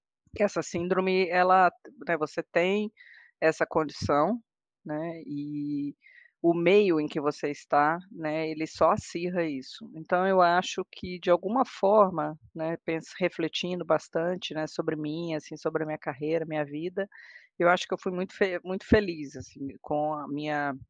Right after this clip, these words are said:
eh, família, né, que me deu uma estrutura muito boa, porque as mulheres tinham um papel muito diferente já, de, muito diferente da cultura, né, que a gente tá acostumado.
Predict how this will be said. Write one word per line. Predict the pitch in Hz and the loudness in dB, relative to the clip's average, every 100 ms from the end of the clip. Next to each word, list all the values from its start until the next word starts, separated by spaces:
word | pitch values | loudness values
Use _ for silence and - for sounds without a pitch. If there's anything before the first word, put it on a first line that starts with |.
| _ _ 143 | _ _ -12
eh, | 131 | 0
família, | 165 151 143 170 185 180 - | 2 2 0 -2 -4 -6 -4
né, | 151 | -4
que | - 156 | -4 -8
me | 151 | -2
deu | 151 160 | -2 -2
uma | 165 | -6
estrutura | - 156 - 165 | -10 -10 -4 -4
muito | 165 175 208 | -4 -6 -2
boa, | 180 170 185 196 - - - _ | 0 2 2 -2 -12 -20 -20 _
porque | 180 - 180 | -6 0 0
as | 170 | 0
mulheres | 170 160 165 147 | 2 2 2 0
tinham | - 151 | -4 -4
um | |
papel | 143 - 143 139 143 151 | -4 -2 0 -2 -4 -10
muito | 147 151 | -8 -8
diferente | - - 143 131 127 - | -10 -6 -4 -4 -8 -8
já, | 120 123 - _ - | -4 -4 -6 _ -20
de, | - 139 156 | -14 -12 -4
muito | 185 - 202 170 - | -4 0 0 0 -2
diferente | 160 160 147 156 - - | -2 0 0 -2 -8 -2
da | 165 | -2
cultura, | 160 - 175 - 139 131 127 | 0 -4 -6 -6 -4 -2 -4
né, | 135 143 | -6 -10
que | 147 | -10
a | |
gente | 139 131 - | -10 -10 -8
tá | 139 | -8
acostumado. | - - 151 127 123 | -8 -14 -10 -8 -10